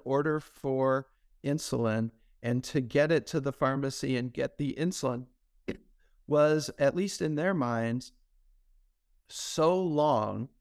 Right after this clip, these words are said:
that for a normal case like a knee replacement, they felt it wasn't worth checking the blood sugar because it would take too long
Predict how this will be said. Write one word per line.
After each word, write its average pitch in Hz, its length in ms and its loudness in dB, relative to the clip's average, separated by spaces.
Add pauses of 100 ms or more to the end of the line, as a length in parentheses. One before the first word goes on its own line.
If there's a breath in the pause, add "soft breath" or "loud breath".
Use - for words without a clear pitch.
(320)
that 143 260 0
for 139 560 2
a 113 160 -2
normal 139 420 0
case 120 460 -2
like 113 160 -2
a 107 80 -4
knee 151 200 0
replacement, 120 640 -2 (460)
they 180 180 4
felt 170 320 2
it 151 120 -4
wasn't 147 420 0
worth 131 260 -2
checking 139 480 0
the 120 100 0
blood 185 280 0
sugar 135 360 -2
because 139 440 -2
it 147 120 -2
would 135 180 -4
take 151 300 -2
too 185 240 -2
long 143 520 0